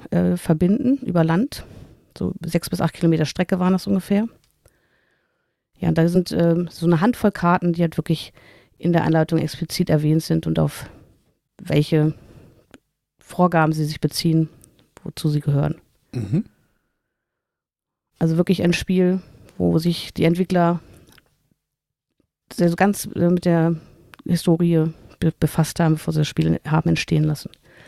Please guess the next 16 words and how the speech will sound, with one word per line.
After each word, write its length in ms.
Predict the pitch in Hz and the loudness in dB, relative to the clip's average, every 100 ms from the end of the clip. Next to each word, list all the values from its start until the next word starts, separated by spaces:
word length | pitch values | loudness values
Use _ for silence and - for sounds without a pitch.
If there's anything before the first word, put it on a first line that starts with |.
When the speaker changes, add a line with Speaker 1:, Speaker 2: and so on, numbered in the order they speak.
| - - - _ _ _ _ _ _ | -20 -20 -20 _ _ _ _ _ _
Speaker 1:
Auch 180 | 160 160 | -2 2
wenn 180 | 196 | 2
das 100 | 214 | 2
Spiel 200 | 185 180 | 0 0
selbst 320 | 151 151 175 175 | 2 2 2 2
natürlich, 540 | 160 - 156 156 - - - - 571 | 0 2 0 0 -4 -10 -10 -14 -12
Speaker 2:
<laughs> 420 | 554 571 539 - - | -10 0 0 2 2
Speaker 1:
ich 100 | 185 | 4
sagte 200 | 180 180 | 4 4
es 100 | - | 2
vorhin 280 | 190 220 | 2 2
schon, 180 | 220 202 | 0 0
eher 320 | - 175 170 180 - - - - - _ _ _ _ _ _ - | 2 2 2 -2 -12 -20 -20 -20 -20 _ _ _ _ _ _ -2
Excel 320 | 180 - 175 | -2 2 2
das 140 | 170 | 2
Spiel, 400 | - 180 165 160 | 0 0 0 0